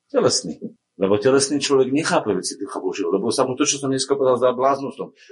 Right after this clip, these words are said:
A čo som povedal, že máme prehliadať problémy? V žiadnom prípade. Nepovedal som, aby ste prehliadli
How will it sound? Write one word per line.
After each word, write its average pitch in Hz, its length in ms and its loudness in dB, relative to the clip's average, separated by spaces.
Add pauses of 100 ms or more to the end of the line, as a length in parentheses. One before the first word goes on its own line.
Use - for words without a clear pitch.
A 101 80 0
čo - 160 -4
som 156 160 0
povedal, 113 320 2
že 104 80 -2
máme 117 240 0
prehliadať 104 480 2
problémy? 107 480 0 (400)
V - 80 -8
žiadnom 95 320 2
prípade. 85 480 0 (240)
Nepovedal 117 560 4
som, 104 160 -2
aby 104 160 0
ste 98 240 -4
prehliadli 92 480 0